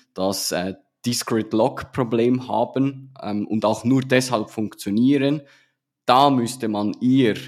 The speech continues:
etwas tun oder irgendwie Acht darauf geben. Aber Mining mache ich mir jetzt da nicht, ähm, so viel Gedanken. Vielleicht, ähm, Volker, gibt es da eine,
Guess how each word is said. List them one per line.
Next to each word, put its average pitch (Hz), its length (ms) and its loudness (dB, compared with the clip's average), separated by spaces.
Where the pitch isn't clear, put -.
etwas - 420 -8
tun 123 380 2
oder 104 260 -6
irgendwie 107 540 -2
Acht - 480 -6
darauf 95 380 -6
geben. 87 520 -10
Aber 92 340 -8
Mining 120 680 2
mache 101 280 -6
ich - 160 -12
mir 101 140 -4
jetzt 92 180 -8
da 85 80 -8
nicht, 98 340 -6
ähm, 92 440 -6
so 104 220 -2
viel 95 260 -4
Gedanken. 87 640 -14
Vielleicht, 131 380 0
ähm, 113 600 0
Volker, 147 400 0
gibt 190 240 -2
es - 140 -8
da 151 260 0
eine, 120 480 0